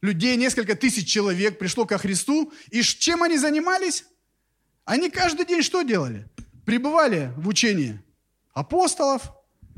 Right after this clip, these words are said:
в преломлении хлеба, в чём ещё? В молитве и в общении. Там сказано что-то, что они продолжали учить внутри вот церкви, приводить ко Христу вер-, неверующих людей.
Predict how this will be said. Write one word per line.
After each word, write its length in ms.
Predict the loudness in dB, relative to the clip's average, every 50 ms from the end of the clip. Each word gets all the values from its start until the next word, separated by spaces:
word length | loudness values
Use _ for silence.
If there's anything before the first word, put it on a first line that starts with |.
| -14 -14 -14
в 60 | -6 0
преломлении 580 | 2 4 4 4 4 4 2 2 2 0 0
хлеба, 600 | 0 0 0 2 2 2 2 0 0 0 -4 -8 -10
в 60 | -8 -4
чём 180 | -2 0 0
ещё? 240 | 0 -2 -4 -8 -12 -14 _ -20 -20 _ _ _ _ _ _ _ _ _ _ _ _
В 40 | 0
молитве 840 | 2 4 6 6 6 6 6 4 4 2 0 -2 -2 -2 -2 -4 -6 -12 -20 -20 -20 _ _ _ _ _ _ _
и 100 | -2 2
в 60 | 2
общении. 760 | 4 4 4 4 4 4 4 4 4 2 0 -2 -4 -8 -12 -16 _ _ _ _ _ _ _ _ _ _ _
Там 160 | 2 4 4
сказано 420 | 2 2 0 0 0 0 0 0 0
что-то, 280 | 0 0 0 2 0 0
что 160 | 2 4 4
они 340 | 4 4 4 2 2 0 -2 -6 -18 -20 -20 _ _ _ _ _
продолжали 580 | 2 2 4 4 2 2 2 2 2 2 2 0
учить 420 | 0 0 2 2 2 2 2 0
внутри 440 | -2 -2 -2 0 2 2 2 2 2
вот 220 | 2 0 -2 -2
церкви, 420 | -2 -2 -2 0 0 0 0 -2 -2 -8 -20 _ -20 -20 _ -20 -20 -20 _ _ _
приводить 400 | -2 0 0 2 2 2 2 2
ко 80 | 0 0
Христу 360 | 2 0 0 0 0 2 2
вер-, 320 | 2 2 2 0 0 0
неверующих 540 | 0 0 0 2 0 0 0 0 -2 -4 -6
людей. 400 | -6 -4 -2 -2 -2 -4 -6